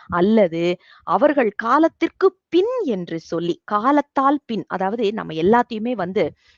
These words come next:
time and space அப்படின்னு எடுத்துக்க முடியும் இல்லையா? டைம் அப்படின்னு எடுத்துக்கிட்டோம்னா, நம்பி ஆரூரர் காலத்திற்கு பின் வந்தவர்கள் எல்லாருக்கும், அவர்கள் எல்லாருமே அடியார்கள் தான், அவர்களுக்கு நான் அடியேன்னு சொல்லிட்டு,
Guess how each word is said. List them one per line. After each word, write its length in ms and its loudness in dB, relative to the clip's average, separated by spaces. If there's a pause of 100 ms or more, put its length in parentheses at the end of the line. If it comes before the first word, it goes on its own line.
(140)
time 300 -2
and 160 -4
space 380 -6 (140)
அப்படின்னு 360 -4
எடுத்துக்க 320 -6
முடியும் 300 -10
இல்லையா? 360 0 (360)
டைம் 340 0 (100)
அப்படின்னு 400 -4
எடுத்துக்கிட்டோம்னா, 640 -8
நம்பி 340 -2
ஆரூரர் 520 -4
காலத்திற்கு 840 -2
பின் 280 2
வந்தவர்கள் 580 0
எல்லாருக்கும், 800 -4
அவர்கள் 360 -2
எல்லாருமே 520 -4
அடியார்கள் 640 -2
தான், 180 -2 (280)
அவர்களுக்கு 680 2
நான் 200 -2
அடியேன்னு 480 -2
சொல்லிட்டு, 640 -2